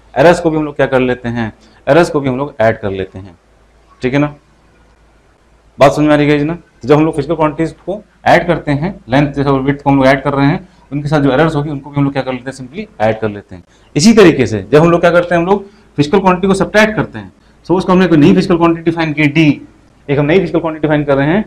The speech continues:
D, जिसको हम लोग बोल रहे हैं वो हमारा कह देगी, वो हमें L minus B देगी अपनी, एल माइनस बी देगी। अब देखो एल माइनस बी करने पे क्या आएगा, जो values हैं उनको तो आप वैसे ही subtract करोगे जैसे आप करते आए हो।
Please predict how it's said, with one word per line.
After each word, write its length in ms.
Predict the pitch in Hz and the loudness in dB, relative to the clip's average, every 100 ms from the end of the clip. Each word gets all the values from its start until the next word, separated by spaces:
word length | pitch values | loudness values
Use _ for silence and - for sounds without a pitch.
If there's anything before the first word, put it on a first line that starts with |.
| 113 | -2
D, 360 | 143 156 123 - _ - | 2 4 2 -4 _ -10
जिसको 200 | 135 - | -8 -2
हम 60 | 180 | 0
लोग 100 | 160 | 2
बोल 100 | 165 | 2
रहे 80 | |
हैं 60 | 170 | 4
वो 60 | 165 | 4
हमारा 200 | 160 160 | 2 2
कह 100 | 160 | 2
देगी, 160 | 165 | 2
वो 60 | 165 | 4
हमें 140 | 165 | 2
L 140 | 170 165 | 4 2
minus 240 | 165 165 | 2 -2
B 160 | 147 135 | -2 -6
देगी 240 | 104 92 | -6 -12
अपनी, 280 | 82 - 92 _ _ _ _ - - | -20 -20 -20 _ _ _ _ -20 -4
एल 80 | 160 | 2
माइनस 240 | 170 175 | 4 4
बी 160 | 160 170 | 6 6
देगी। 280 | 135 98 95 _ - | 4 2 -6 _ -2
अब 100 | 165 | 2
देखो 180 | 175 190 | 2 2
एल 160 | 170 | 2
माइनस 260 | 175 175 165 | 4 2 2
बी 100 | 185 | 0
करने 240 | 175 170 | 0 0
पे 100 | 170 | -2
क्या 160 | 165 160 | -2 0
आएगा, 240 | 113 90 - _ _ _ _ _ _ | -2 -6 -16 _ _ _ _ _ _
जो 160 | 117 175 | 2 4
values 300 | 165 208 214 | 6 6 6
हैं 60 | |
उनको 200 | 214 214 | 4 4
तो 80 | 208 | 2
आप 200 | 208 151 | 2 0
वैसे 240 | 160 165 | -2 -2
ही 60 | 208 | -6
subtract 360 | - - 147 143 | -10 -6 -6 -4
करोगे 160 | 139 | -4
जैसे 160 | 147 175 | -4 -4
आप 260 | 165 - - - | -4 -8 -20 -6
करते 240 | 143 165 | -4 0
आए 160 | 147 131 | 2 2
हो। 180 | 98 | -2